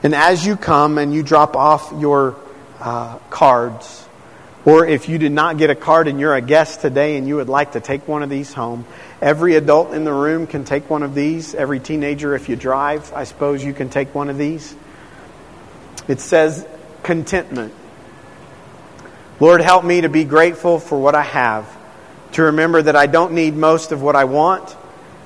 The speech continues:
and that joy is found in simplicity and generosity."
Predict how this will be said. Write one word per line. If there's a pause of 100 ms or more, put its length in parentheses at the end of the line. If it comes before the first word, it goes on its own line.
and
that
joy
is
found
in
simplicity (600)
and
generosity."